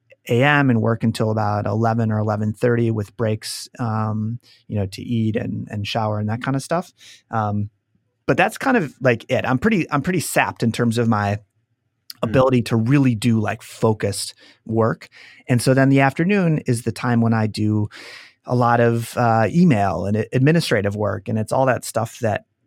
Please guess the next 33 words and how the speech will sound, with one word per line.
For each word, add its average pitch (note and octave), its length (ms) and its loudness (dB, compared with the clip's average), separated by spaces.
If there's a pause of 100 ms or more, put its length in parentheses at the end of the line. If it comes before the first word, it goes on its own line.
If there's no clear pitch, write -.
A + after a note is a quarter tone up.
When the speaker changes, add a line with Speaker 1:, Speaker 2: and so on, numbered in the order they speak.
Speaker 1:
needs D3 360 2
to D#3 80 0
get A#2 180 0
done B2 240 2
and A#2 220 2
stuff B2 240 -4
that's A#2+ 220 -2
on B2+ 180 0
my B2 120 4
to-do B2 320 0
list D3+ 280 -2
and A2+ 160 -4
things B2 200 0
to C3 80 -4
follow A2 360 -2
up D3+ 180 -2
on C3+ 300 0
and, G#2+ 260 -2
you A2 80 -2
know, G2+ 220 -2
documents C3 580 -2
to - 80 -4
update C#3+ 360 -2
and C3+ 140 -4
whatever. A#2 440 -2 (360)
Um, A2 240 2
but C3+ 120 4
it's D3 80 0
not E3 160 4
where C#3+ 140 6
I A#2 100 4
direct A2+ 420 -2
my G2 320 -2